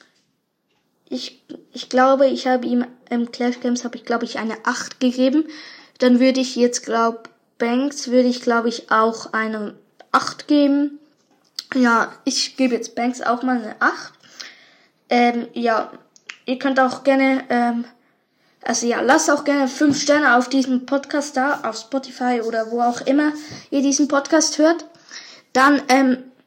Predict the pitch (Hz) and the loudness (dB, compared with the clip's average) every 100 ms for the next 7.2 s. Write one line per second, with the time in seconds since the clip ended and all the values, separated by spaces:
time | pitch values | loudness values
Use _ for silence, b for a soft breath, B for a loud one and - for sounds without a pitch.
0 | _ _ _ - - 262 269 262 262 - | _ _ _ -2 2 6 6 6 4 -2
1 | - 294 302 294 294 294 294 285 - 294 | 2 4 4 4 4 4 4 0 0 0
2 | 294 285 - 269 277 269 B B B B | 2 -2 0 4 4 2 B B B B
3 | - 247 247 247 254 - 247 240 240 240 | -2 4 6 6 4 2 4 6 6 6
4 | 247 254 277 294 294 - - - 247 240 | 6 8 6 4 -2 -12 -14 0 4 4
5 | 233 - - 262 240 233 233 - 269 277 | 4 0 2 4 4 2 0 -2 0 0
6 | 277 254 262 254 - 254 247 - 240 226 | -2 -4 -4 -6 -2 0 0 0 0 0
7 | - - | -2 -8